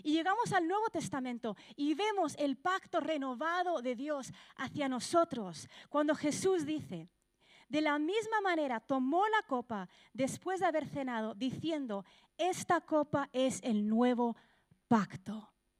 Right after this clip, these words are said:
Ese es su pacto hacia nosotros. Cuando tú y yo decimos, "Jesús, acepto, acepto lo que hiciste en la cruz. Acepto el sacrificio de tu sangre.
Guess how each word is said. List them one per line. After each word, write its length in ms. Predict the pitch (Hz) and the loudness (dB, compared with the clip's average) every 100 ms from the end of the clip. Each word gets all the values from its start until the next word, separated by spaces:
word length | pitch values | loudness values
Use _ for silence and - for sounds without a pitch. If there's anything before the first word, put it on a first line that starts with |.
| _ _ _ _ _ _ _ _ _ _ _ _ - | _ _ _ _ _ _ _ _ _ _ _ _ -4
Ese 320 | 269 - 269 | -2 2 0
es 120 | 190 | 0
su 140 | - 202 | -4 -4
pacto 500 | 220 185 - 175 - | -4 -6 -10 -12 -10
hacia 260 | 185 - 175 | -10 -8 -10
nosotros. 760 | 175 - 160 185 - - - _ _ - - | -10 -12 -12 -14 -18 -20 -20 _ _ -20 -6
Cuando 280 | 262 254 247 | 0 0 0
tú 200 | - 294 | 0 0
y 60 | 247 | 2
yo 160 | 240 | 2
decimos, 600 | 220 - 220 202 180 - _ _ _ | 0 -4 -6 -4 -4 -8 _ _ _
"Jesús, 560 | - 202 - 214 - - | -6 -4 -2 -4 -4 -10
acepto, 580 | 196 202 190 - 165 - _ _ _ _ _ _ | -8 -8 -8 -10 -16 -16 _ _ _ _ _ _
acepto 500 | 220 - 262 262 220 | -12 -4 -2 -2 -2
lo 80 | 196 | -2
que 120 | 196 | -6
hiciste 300 | - 196 - | -10 -10 -8
en 60 | 180 | -10
la 80 | 170 | -10
cruz. 260 | 165 - - - _ _ _ _ _ _ _ _ _ - | -14 -20 -20 -20 _ _ _ _ _ _ _ _ _ -10
Acepto 480 | 208 - 254 240 220 | -8 -4 -4 -4 -6
el 80 | 196 | -4
sacrificio 600 | 202 190 180 190 185 175 | -6 -8 -8 -8 -8 -10
de 80 | 160 | -10
tu 120 | 165 | -14
sangre. 560 | - 170 165 175 185 | -14 -14 -14 -18 -20